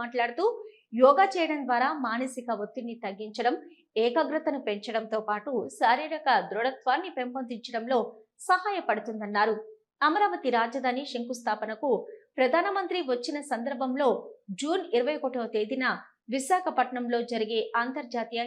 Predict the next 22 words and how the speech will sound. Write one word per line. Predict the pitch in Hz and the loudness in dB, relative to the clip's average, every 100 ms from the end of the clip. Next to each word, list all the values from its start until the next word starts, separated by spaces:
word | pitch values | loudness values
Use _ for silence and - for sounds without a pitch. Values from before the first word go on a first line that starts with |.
| 214 | -2
యోగా | 226 254 240 214 | -4 -2 -4 -4
దినోత్సవానికి | 220 214 226 220 214 220 | -6 -8 -6 -4 -2 -2
రావాల్సిందిగా | 202 214 233 233 208 233 240 - - _ _ 226 | 0 0 -4 -8 -4 4 4 2 -8 _ _ -2
రాష్ట్ర | 262 - 359 | -2 -2 -8
ముఖ్యమంత్రి | 349 339 302 302 262 220 | -6 -4 -4 -2 0 -2
ఆహ్వానించడం | 226 233 233 233 233 226 | -2 -6 -6 -6 -10 -6
జరిగిందన్నారు. | 214 202 196 185 185 190 185 - _ _ - 196 | -6 -6 -6 -6 -2 -2 -2 -8 _ _ -14 -6
జిల్లా | 262 247 202 | 0 0 2
కలెక్టర్ | 226 220 302 320 | -2 -2 -4 -2
జి | 262 220 | 0 2
రాజకుమారి | 202 233 240 226 226 339 269 | 2 0 -4 -2 -2 -2 -2
మాట్లాడుతూ, | 214 233 220 208 302 220 - - _ - | -4 -2 -2 0 0 -2 -2 -16 _ 4
ప్రతి | 277 277 311 269 226 | 4 6 -2 -2 -4
మనిషి | 220 214 214 247 | -4 -2 -2 0
తన | 233 220 208 | -2 -2 -6
జీవన | 233 262 254 233 | -6 -6 -6 -6
శైలిలో | 226 208 233 240 - - - - 214 | -2 0 2 2 0 -4 -16 2 12
యోగాను | 277 320 277 233 262 | 12 12 6 2 0
నిత్యం | 226 240 294 233 - 220 | -2 0 -4 -4 -8 -2
అలవర్చుకుంటే | 240 247 240 247 226 214 269 214 - - - | -2 -2 -4 -4 -4 0 2 2 -2 -18 0
సంపూర్ణ | 349 339 403 370 339 - 226 | 2 4 2 -2 -2 0 -2
ఆరోగ్యంతో | 220 214 214 214 | -2 -4 -8 -4